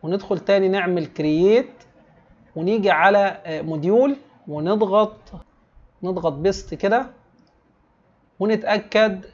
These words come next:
إن كل حاجة موجودة صح، ونعمل كنترول اس، نسمي الموديول ده أي موديول، موديول وان، مفيش أي مشاكل، المشكلة مش في الاسم خالص.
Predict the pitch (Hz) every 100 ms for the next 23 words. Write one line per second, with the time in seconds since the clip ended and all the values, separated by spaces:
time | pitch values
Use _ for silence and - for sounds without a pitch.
0 | - 175 170 185 170 190 185 165 151 185
1 | 165 196 214 - - 160 175 196 170 165
2 | 151 180 208 - 226 262 - - - _
3 | _ _ 190 170 - 220 208 185 175 185
4 | 208 180 202 196 - - 190 196 180 160
5 | 151 190 214 190 151 165 180 185 185 165
6 | 147 190 - - 190 190 165 - 208 226
7 | 247 247 - - - 156 151 - 190 170
8 | - 151 180 175 - 202 247 254 -